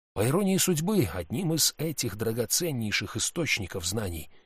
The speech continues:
владели полуграмотные кочевники, не представлявшие, что может почерпнуть из этого поистине бесценного фолианта образованный человек. Разумеется, в том случае, если сумеет продраться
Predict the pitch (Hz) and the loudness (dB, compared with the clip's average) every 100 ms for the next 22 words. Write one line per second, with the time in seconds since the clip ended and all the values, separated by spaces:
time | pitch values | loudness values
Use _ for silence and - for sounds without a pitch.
0 | _ _ _ 82 95 95 143 127 117 131 | _ _ _ -6 -2 0 0 0 -2 -2
1 | 123 98 85 107 117 110 117 110 - 104 | 0 -2 -2 0 0 -2 -2 -4 -4 -4
2 | - 113 87 85 90 - - - 95 95 | -2 -2 -4 -6 -6 -8 -14 -6 -4 -2
3 | 98 - - 113 143 110 - 127 117 - | 0 2 2 2 0 0 0 0 -2 -6
4 | - - - - 147 120 110 143 107 127 | -8 -6 -4 -2 0 0 2 2 0 -4
5 | - 135 156 135 - 165 110 104 92 160 | -4 0 0 0 -2 -2 -2 -2 2 2
6 | - 120 - - - - 113 113 123 127 | 2 0 -2 -8 -12 -6 -2 -2 -2 0
7 | 139 139 170 143 117 117 110 110 131 131 | 2 4 4 2 2 -2 -2 -2 -2 -2
8 | 107 101 87 92 95 92 90 85 - 85 | -4 -6 -4 -6 -4 -6 -8 -6 -6 -8
9 | 80 80 - - _ _ _ _ _ - | -12 -14 -18 -20 _ _ _ _ _ -8
10 | 90 - 82 78 - - 104 85 107 117 | -6 -6 -8 -6 -6 -4 -2 -2 -2 -2
11 | - 101 101 - 104 - _ _ - 180 | -2 -2 -2 -2 -2 -8 _ _ -8 -6
12 | 123 80 - 87 87 85 107 - 113 | -6 -8 -10 -8 -6 -4 -4 -2 -2